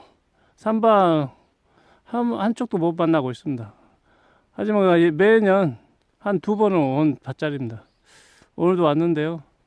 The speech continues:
깡치고 이 교시는 이걸로 마치고요. 삼 교시 유령밭으로 한번 가보겠습니다.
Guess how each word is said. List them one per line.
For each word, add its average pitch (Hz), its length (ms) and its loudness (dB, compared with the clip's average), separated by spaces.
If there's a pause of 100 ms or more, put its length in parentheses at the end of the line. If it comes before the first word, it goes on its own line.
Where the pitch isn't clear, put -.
(340)
깡치고 185 580 -6 (840)
이 170 140 -4
교시는 165 440 0 (480)
이걸로 143 280 -6
마치고요. 139 560 -8 (680)
삼 226 240 -2
교시 220 260 0
유령밭으로 170 720 2
한번 143 200 -2
가보겠습니다. 123 720 -8